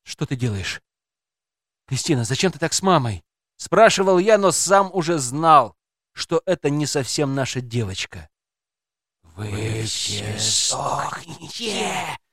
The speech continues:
все!» прошипела она, а потом залаяла, как собака. «Кристина,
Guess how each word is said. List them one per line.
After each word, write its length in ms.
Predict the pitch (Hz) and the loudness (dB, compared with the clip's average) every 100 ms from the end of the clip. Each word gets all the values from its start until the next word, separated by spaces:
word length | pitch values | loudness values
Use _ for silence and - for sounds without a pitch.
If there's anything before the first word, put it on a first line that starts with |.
| _ - | _ -14
все!» 1300 | - - - 240 220 196 165 165 175 127 113 113 - _ _ _ _ _ _ _ - | -8 -6 -4 -2 -2 0 0 -2 -4 -4 -8 -14 -20 _ _ _ _ _ _ _ -4
прошипела 680 | 131 135 151 135 151 151 - | -2 0 0 2 4 4 4
она, 420 | 151 147 165 180 | 4 6 6 6
а 40 | 160 | 6
потом 340 | 160 190 151 | 4 2 2
залаяла, 760 | 104 95 175 180 190 180 175 | 0 6 8 10 8 8 4
как 160 | 170 170 | 0 -2
собака. 800 | - - 165 170 156 123 110 85 - _ _ _ _ _ _ _ _ _ _ _ _ _ _ _ _ _ _ _ - | -6 0 4 6 6 4 -6 -10 -14 _ _ _ _ _ _ _ _ _ _ _ _ _ _ _ _ _ _ _ -20
«Кристина, 800 | 95 90 - - 110 87 82 | -16 -14 -12 -8 -8 -8 -12